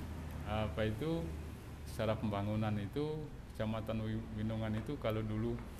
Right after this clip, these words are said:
itu kan satu desa itu kan satu produk unggulan. Ya, saya pingin ke depan itu satu desa itu satu,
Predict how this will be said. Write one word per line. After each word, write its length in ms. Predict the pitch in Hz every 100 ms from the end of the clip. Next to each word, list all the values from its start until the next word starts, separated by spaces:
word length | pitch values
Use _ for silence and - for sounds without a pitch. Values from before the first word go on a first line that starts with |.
| - - - - - - - -
itu 160 | 107 135
kan 160 | 127
satu 480 | 110 - 117 113 117
desa 380 | 104 101 - 104
itu 240 | 104 - 143
kan 160 | 123 113 110 -
satu 320 | - 120 110 117
produk 320 | 117 113 104 104
unggulan. 460 | 117 104 107 98 82 73 - - - - - - - - - - -
Ya, 200 | 90 92 101 -
saya 200 | 101 101
pingin 480 | - 110 139 139 139 -
ke 80 | 104
depan 280 | 101 - 104
itu 160 | 107 107
satu 320 | - 110 107
desa 320 | 98 98 110
itu 80 | 107 139
satu, 280 | 113 107